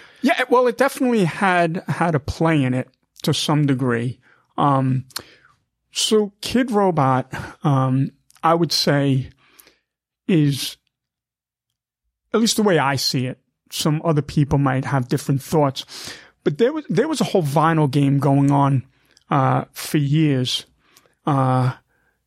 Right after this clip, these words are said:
in, in the world, like in Japan, where there were designers, or over in Asia, where there were designers that would, like, refabricate G I Joe dolls,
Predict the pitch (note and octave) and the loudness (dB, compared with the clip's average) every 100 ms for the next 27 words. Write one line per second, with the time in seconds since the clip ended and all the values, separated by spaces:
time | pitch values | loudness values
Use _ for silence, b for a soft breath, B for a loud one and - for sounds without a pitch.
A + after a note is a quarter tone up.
0 | _ _ _ _ _ _ _ F3+ E3+ - | _ _ _ _ _ _ _ 0 0 0
1 | E3 D#3 C#3+ - D#3+ C#3 C3+ C3 - C#3+ | 0 2 2 0 0 0 0 -2 0 0
2 | C#3+ C#3+ C#3 - _ B B - D3+ C#3+ | 2 0 -2 -6 _ B B -2 0 0
3 | C#3 B2+ C3+ C#3+ C#3+ C#3+ C#3+ C3+ C3+ C3+ | 0 -2 0 0 2 2 0 0 2 0
4 | C3+ C3+ C#3+ D3 C#3+ C#3+ C3+ B B D#3+ | 0 0 2 2 2 0 -2 B B -2
5 | E3 F#3+ E3+ D3+ D#3+ D#3 D#3+ C3+ E3+ D#3+ | 0 0 -2 0 0 0 -2 -2 -4 -2
6 | C#3 C#3 C3+ - B B B - D3 D3+ | -2 -2 -4 -8 B B B 0 2 2
7 | - D#3 C#3 C#3+ C3+ - C#3 D#3+ - _ | -2 -2 -2 -2 -2 0 0 -2 -6 _
8 | - D#3 B2 B2+ D#3+ D3 C#3+ D3+ C#3+ C#3+ | -2 0 0 0 2 2 2 2 2 2
9 | C#3+ C#3 - | 2 -2 -6